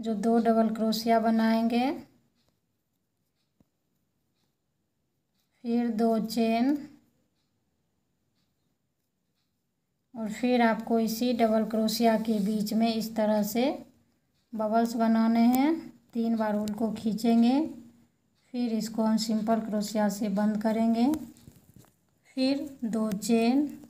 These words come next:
फिर एक और बबल्स बनाएंगे, दो,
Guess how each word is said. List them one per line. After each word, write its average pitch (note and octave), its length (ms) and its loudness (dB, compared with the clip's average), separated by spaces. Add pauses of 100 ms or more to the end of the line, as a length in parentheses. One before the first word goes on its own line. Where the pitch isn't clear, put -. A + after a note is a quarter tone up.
(960)
फिर B3+ 240 -2
एक A3 360 -4
और A3 160 2
बबल्स A3+ 380 4
बनाएंगे, A#3 640 2 (560)
दो, A3+ 580 -2